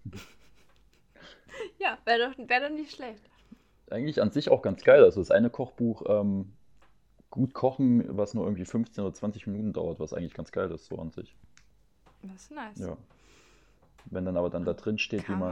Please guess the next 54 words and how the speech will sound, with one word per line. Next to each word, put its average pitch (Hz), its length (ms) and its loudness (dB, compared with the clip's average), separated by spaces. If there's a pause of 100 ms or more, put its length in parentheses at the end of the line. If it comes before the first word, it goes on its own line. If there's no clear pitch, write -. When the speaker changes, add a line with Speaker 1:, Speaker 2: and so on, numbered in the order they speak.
Speaker 1:
machen. 80 80 -10
Speaker 2:
Reis 101 280 -4
kocht, - 320 -6
dann 95 100 -8
kann 104 140 -6
ich 98 80 -10
mir 101 60 -6
das 90 120 -8
auch - 120 -12
sparen. - 360 -10 (1900)
Speaker 1:
Das 208 200 -6
stimmt. 220 440 -6 (100)
Aber 196 320 4
es 120 100 0
Speaker 2:
Ich - 60 -10
weiß 147 180 12
Speaker 1:
kommt - 20 -8
Speaker 2:
nicht, - 80 10
Speaker 1:
auf - 40 8
Speaker 2:
ich - 60 -4
Speaker 1:
die 139 60 4
Speaker 2:
werd 190 160 12
bis 233 140 4
zur - 140 8
nächsten 233 260 6
Speaker 1:
Reisvariation 302 300 12
Speaker 2:
Aufnahme, - 280 10
Speaker 1:
an. - 120 -6
Speaker 2:
ich 107 80 -6
kann 131 160 -4
mir 123 60 2
jetzt - 120 -6
festlegen, 123 340 -4
ich - 100 -12
nehme 120 120 -4
jetzt 117 140 -8
vor, 120 160 -2
ich 110 140 -8
werd 110 180 2
ein 135 140 6
was 131 160 -2
kochen 139 260 -2
aus 135 140 -4
dem 135 120 -4
Buch 131 200 0
und 110 80 0
dann 104 100 -2
werde 107 140 0
ich - 80 -12
davon 104 240 -4
nächste 104 240 -4
Woche 101 120 0
Speaker 1:
Okay. - 100 -4
Speaker 2:
berichten. 175 360 -4